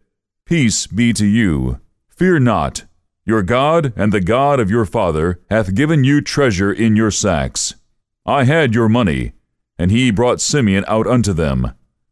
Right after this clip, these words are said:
And the man brought the men into Joseph's house, and gave them water, and they washed their feet, and he gave their asses provender. And they made ready the present against Joseph came at noon, for they heard that they should eat bread there.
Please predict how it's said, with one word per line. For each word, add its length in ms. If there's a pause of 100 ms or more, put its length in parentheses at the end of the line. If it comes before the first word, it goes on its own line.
(160)
And 160
the 40
man 460
brought 240
the 80
men 380
into 300
Joseph's 480
house, 460 (280)
and 180
gave 220
them 180
water, 600
and 180
they 100
washed 440
their 160
feet, 460 (240)
and 120
he 100
gave 300
their 220
asses 400
provender. 720 (480)
And 160
they 100
made 260
ready 400
the 160
present 480
against 440
Joseph 540
came 300
at 120
noon, 500 (260)
for 160
they 160
heard 320
that 100
they 280
should 260
eat 240
bread 280
there. 420